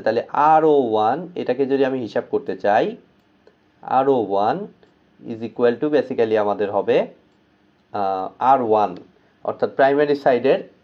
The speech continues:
রেজিস্ট্যান্সটা কত? দশ, যোগ আমাদের obviously সেকেন্ডারিকে,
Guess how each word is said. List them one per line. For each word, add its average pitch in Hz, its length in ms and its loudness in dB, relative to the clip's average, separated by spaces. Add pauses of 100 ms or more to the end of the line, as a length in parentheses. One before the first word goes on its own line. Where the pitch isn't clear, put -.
(100)
রেজিস্ট্যান্সটা 120 560 -2
কত? 127 120 0 (240)
দশ, 95 200 2 (1200)
যোগ 147 300 4 (1200)
আমাদের 127 340 4 (220)
obviously 143 500 2 (180)
সেকেন্ডারিকে, 143 640 2